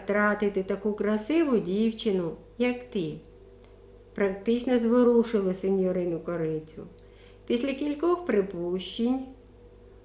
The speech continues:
учні згадали правильну назву, не без допомоги вчительки. Настав час приготувати, спробуємо, зрозуміємо, підходимо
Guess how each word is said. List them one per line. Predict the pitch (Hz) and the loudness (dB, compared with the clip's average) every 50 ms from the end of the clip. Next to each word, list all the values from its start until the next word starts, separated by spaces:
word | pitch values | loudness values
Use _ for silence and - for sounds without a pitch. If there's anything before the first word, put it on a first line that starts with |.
| - - | -10 -2
учні | - 214 226 233 233 233 - 254 254 269 277 269 | 0 2 4 2 2 0 0 0 0 0 0 -2
згадали | 247 247 262 277 277 233 247 247 247 247 247 269 277 277 277 - - - - - - - - - - - - - - - - - - | -2 -2 0 0 2 2 4 4 4 4 4 2 0 -2 -4 -6 -12 -18 -20 -20 -20 -20 -20 -20 -20 -20 -20 -20 -20 -20 -18 -8 -2
правильну | - 320 330 330 294 220 202 185 185 185 180 | 2 2 4 4 4 4 4 2 4 4 4
назву, | 190 190 180 175 170 160 160 165 160 160 151 151 175 190 - - - - - - - - - - - - - | 4 4 2 2 0 -2 -2 -4 -4 -6 -6 -6 -6 -12 -16 -20 -20 -20 -20 -20 -20 -20 -20 -20 -16 -6 0
не | 208 214 214 202 | 4 4 4 4
без | 208 208 202 | 4 2 2
допомоги | 196 196 190 190 196 185 196 202 220 277 285 277 220 | 2 0 0 2 0 2 4 4 4 4 4 4 2
вчительки. | - - - 196 190 185 190 175 156 165 - - 156 156 165 - - - - - - - - - - - - - - - - - - - - - - - - - - | 0 0 -2 -2 -2 -2 -2 -6 -8 -8 -8 -8 -8 -8 -8 -12 -20 -20 -20 -20 -20 -20 -20 -20 -20 -20 -20 -20 -20 -20 -20 -20 -20 -20 -20 -20 -20 -20 -16 -8 -2
Настав | 214 208 233 226 - - 320 349 349 330 - | 0 2 2 2 2 2 2 2 2 0 0
час | - 233 220 240 269 285 - - - - - - - - - - - - - - - - - - | 0 0 2 2 0 -2 -4 -8 -16 -20 -20 -20 -20 -20 -20 -20 -20 -20 -20 -20 -20 -20 -14 -4
приготувати, | - 302 302 262 254 269 262 - 240 220 185 185 180 185 202 220 220 302 311 | 0 0 2 4 2 2 2 2 2 2 2 2 0 0 0 -2 -2 -4 -6
спробуємо, | - - - 233 208 202 202 196 190 202 214 226 247 254 | -6 -2 0 4 4 4 4 4 4 4 4 4 4 2
зрозуміємо, | 247 285 277 285 277 269 277 277 262 247 226 196 196 196 208 220 233 247 269 294 320 330 - - - - - - - - - - - - - | 2 2 2 2 2 2 2 2 4 4 4 4 4 4 4 4 4 4 0 0 -2 -4 -8 -16 -20 -20 -20 -20 -20 -20 -20 -20 -20 -14 -4
підходимо | - 254 240 240 - - - 196 196 196 208 208 233 247 247 262 277 302 330 349 349 | -2 -2 -2 -2 -4 -8 -4 0 2 2 4 4 4 4 4 4 2 2 0 0 -2